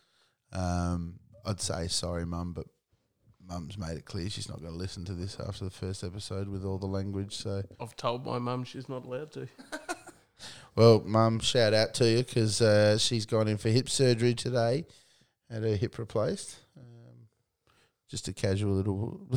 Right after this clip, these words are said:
Speaker 1: <laughs> little joint replacement on a, on a Tuesday, but, uh, if you do listen, Mum, hope you're well.
Speaker 2: And sorry about your son's language.
Speaker 1: Sorry, sorry about the C-bomb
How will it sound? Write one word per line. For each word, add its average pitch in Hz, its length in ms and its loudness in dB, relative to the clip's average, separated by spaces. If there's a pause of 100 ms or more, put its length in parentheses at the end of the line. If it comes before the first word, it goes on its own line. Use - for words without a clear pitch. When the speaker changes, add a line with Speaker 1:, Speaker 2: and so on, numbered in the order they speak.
Speaker 1:
<laughs> - 160 -20
little 113 260 -2
joint - 280 2
replacement 107 560 0
on 104 140 -2
a, 107 80 -4 (500)
on 98 100 0
a 98 60 4
Tuesday, 110 600 2
but, - 280 -10
uh, 98 280 0
if 82 160 -8
you 104 60 -8
do 101 180 -6
listen, 101 320 -4
Mum, 107 260 -2 (1500)
hope 107 180 4
you're 90 100 4
well. 101 240 4 (360)
Speaker 2:
And - 180 -10
sorry 123 300 -2
about 123 260 -4
your 135 60 -8
son's 127 320 -6
language. 135 260 -2
Speaker 1:
Sorry, - 400 6 (320)
sorry 131 240 0
about 101 180 2
the 90 80 -2
C-bomb 95 540 -2